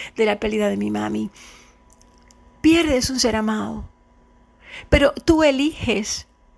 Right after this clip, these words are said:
sentirte mal o eliges celebrar la vida de esa persona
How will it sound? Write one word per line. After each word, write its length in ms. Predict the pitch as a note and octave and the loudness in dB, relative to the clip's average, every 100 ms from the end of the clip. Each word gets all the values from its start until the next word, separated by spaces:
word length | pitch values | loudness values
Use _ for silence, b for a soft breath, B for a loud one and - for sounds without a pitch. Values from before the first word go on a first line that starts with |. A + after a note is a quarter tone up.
| _ _ - | _ _ -8
sentirte 1000 | - C4+ A3+ A3+ - C4+ D4 - - G#3 | 0 0 0 -8 -8 -4 -4 -4 -4 -4
mal 480 | G#3+ G3 G#3+ A3+ - | -4 -4 -6 -10 -12
o 260 | - G#3+ B3 | 0 6 6
eliges 800 | A#3+ A#3 B3+ C#4+ - G#3+ G#3 - b b b _ _ _ _ _ _ _ _ _ _ _ - | 4 -2 -6 -6 -6 -4 -4 -6 b b b _ _ _ _ _ _ _ _ _ _ _ -6
celebrar 920 | - - A#3+ G#3+ A3 A3 A#3+ B3 C4 - | 2 4 4 2 0 -2 0 0 -2 0
la 260 | A#3+ A3 | 2 2
vida 360 | G#3+ A#3 A3 G#3 | 0 -4 -2 0
de 120 | G#3 | 0
esa 220 | G#3+ A#3 | -2 -4
persona 560 | - A#3 A3+ G#3 A3+ | -4 -6 -6 -6 -8